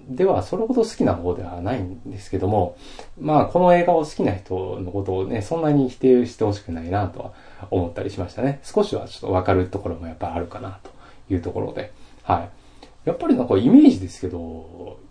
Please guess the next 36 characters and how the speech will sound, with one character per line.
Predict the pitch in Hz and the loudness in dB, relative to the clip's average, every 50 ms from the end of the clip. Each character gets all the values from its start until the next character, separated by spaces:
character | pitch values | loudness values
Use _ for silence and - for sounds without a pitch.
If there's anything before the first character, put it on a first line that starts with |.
| _ _ - - | _ _ -20 -14
紅 | - - 220 247 277 - 302 | -2 2 4 4 4 4 4
の | 285 269 | 4 6
豚 | 247 262 247 269 254 | 6 6 6 6 6
に | 240 240 | 6 4
関 | - 262 233 - | 2 -2 -6 -6
し | - - - | -8 -10 -6
て | - | -4
は、 | - 180 - - - - - | -4 -4 -4 -8 -10 -8 -4
ま | 156 - | -2 -2
あ、 | 196 | 0
主 | - 127 | 2 4
人 | - 254 262 - | 6 8 8 6
公 | - - - | 4 -2 -10
が | - | -6
ね、 | - 160 180 180 - - | -2 -2 -2 -2 -4 -6
あ | 95 87 | -8 -6
の、 | 85 87 | -8 -8
中 | - - - 98 95 | -12 -8 -2 0 2
年 | 98 101 98 | 4 4 4
男 | 95 123 139 131 | 4 4 2 0
性 | - 90 | -2 -6
っ | |
て | 87 - | -8 -6
い | 95 | -4
う | 95 | -4
の | 87 | -6
も | 82 - | -6 -6
あ | 127 | -4
る | 202 233 | -2 -2
ん | 190 | 0
で | - 92 | -2 -2
し | - - | -4 -6
ょ | 87 | -8
う | 82 | -8
け | - - | -6 -2
ど、 | 87 92 90 - - | 0 0 0 0 -2